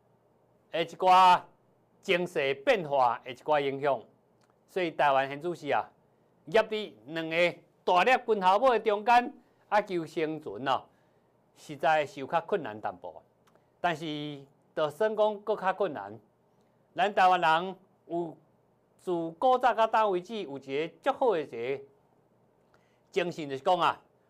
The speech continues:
咱会当干一家皮箱，一个人就装出去拼生理。即款的精神，就参像讲，咱拄着困难，共款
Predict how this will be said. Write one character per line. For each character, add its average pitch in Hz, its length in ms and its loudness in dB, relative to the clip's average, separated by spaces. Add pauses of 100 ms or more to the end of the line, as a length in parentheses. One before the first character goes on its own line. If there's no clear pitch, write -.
(180)
咱 208 160 4
会 165 100 -4
当 190 260 2 (640)
干 165 320 2
一 - 40 -20 (100)
家 180 200 6
皮 185 380 0
箱， 202 320 -6 (580)
一 185 100 -4
个 214 120 4
人 196 260 4
就 196 100 4
装 202 240 2
出 196 80 -6
去 233 100 -2
拼 220 240 -4
生 180 220 -6
理。 214 180 -8 (1300)
即 349 100 -4
款 339 180 4
的 269 80 -2
精 175 220 -2
神， 151 400 -6
就 156 160 2
参 175 180 -8
像 160 140 -8
讲， 196 240 2
咱 240 160 0
拄 285 140 -4
着 - 100 2
困 294 260 0
难， 156 380 0 (600)
共 160 200 2
款 226 240 6